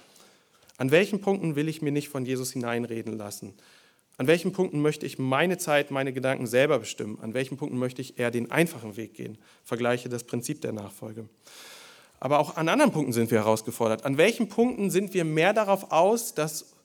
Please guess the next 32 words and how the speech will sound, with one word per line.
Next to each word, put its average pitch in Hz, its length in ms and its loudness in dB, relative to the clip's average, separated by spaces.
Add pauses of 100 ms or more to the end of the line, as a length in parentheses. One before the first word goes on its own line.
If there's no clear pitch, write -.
(160)
es 135 140 -8
uns 214 320 2
gut 233 240 0
geht, 120 300 -6
dass 127 240 -6
wir 147 320 -2
abgesichert 135 580 -6
sind 123 240 -2
finanziell, 143 760 0 (440)
als 139 260 0
dass 139 300 -2
wir 156 200 2
bereit 127 520 -2
sind, 156 280 -4 (260)
im 127 80 -14
Zweifelsfall 151 760 0 (200)
alles 127 340 -2
für - 140 -8
Christus - 420 -6
zu 143 120 -6
geben? 147 420 -2
Vergleiche 117 480 -4
zweitens 120 480 -4
die - 80 -12
Prüfung 143 420 -6
der 110 120 -6
Nachfolge. 107 600 -6 (540)
Und 160 160 4
dann 185 120 6
der 170 100 2
dritte 190 260 2
Punkt. 107 400 -4